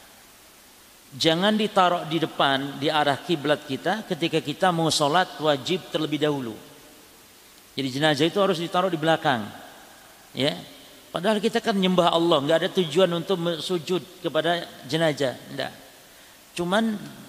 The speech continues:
dilarang ini dalam rangka untuk menutup, ya,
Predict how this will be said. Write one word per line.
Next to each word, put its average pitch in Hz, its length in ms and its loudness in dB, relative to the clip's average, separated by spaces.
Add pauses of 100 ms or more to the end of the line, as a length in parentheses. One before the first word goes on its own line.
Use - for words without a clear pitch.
(100)
dilarang 165 560 4
ini 208 160 0
dalam 165 240 2
rangka 190 240 -2
untuk 180 320 -2
menutup, 208 480 0 (400)
ya, 143 240 -6